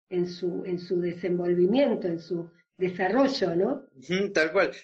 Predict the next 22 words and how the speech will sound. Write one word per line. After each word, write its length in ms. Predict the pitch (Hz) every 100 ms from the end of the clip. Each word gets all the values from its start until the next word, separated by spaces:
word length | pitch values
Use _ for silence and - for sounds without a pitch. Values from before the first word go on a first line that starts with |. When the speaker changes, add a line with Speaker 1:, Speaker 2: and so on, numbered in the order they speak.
| -
Speaker 2:
Yo 140 | 185
te, 140 | 190 151
yo 180 | 175
pensaba 460 | 175 160 180 175 170
esto 240 | 165 170
de, 260 | 151 131 120
de 340 | 131 131 127 - _
qué 120 | 180
fácil 420 | 180 208 196 190 156
que 180 | 165
es 200 | 151 - -
enseñar 460 | 143 147 156 180
la 160 | 175 165
técnica 380 | 185 196 165 135
con 140 | 143
un 80 | 160
muñeco. 640 | 156 170 175 - 110 - _ _ _ _ _ _ _ -
Porque, 220 | 139 143 - 165 - -
Speaker 1:
Tal 240 | 175 -
cual. 260 | 226 220 -
Speaker 2:
¿no? 120 | - _ _
Porque, 400 | 147 143 - 180